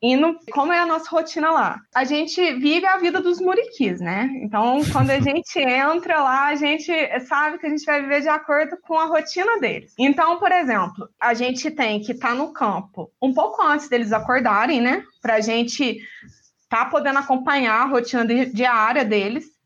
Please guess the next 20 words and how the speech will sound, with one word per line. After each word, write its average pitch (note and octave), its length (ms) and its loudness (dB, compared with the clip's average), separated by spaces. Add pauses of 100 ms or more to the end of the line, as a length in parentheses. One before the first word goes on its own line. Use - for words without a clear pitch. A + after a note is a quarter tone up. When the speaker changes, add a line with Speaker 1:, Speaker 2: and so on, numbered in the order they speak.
(100)
Speaker 1:
e C4 80 -2
a C4+ 60 2
gente C#4+ 300 -2
tem D4 120 -4
que D4 80 -8
tá D4+ 440 0 (180)
acompanhando D4 540 0 (200)
eles C4 360 0
até D4+ 320 0
a G#4+ 160 2
hora F#4+ 220 2
deles E4+ 320 -2
dormirem, E4 580 -2 (840)
pra G#3+ 200 2
no A#3+ 80 2
outro B3+ 320 2
dia C4 360 2
a F4 40 -2
gente D4+ 280 -2
fazer D4 440 2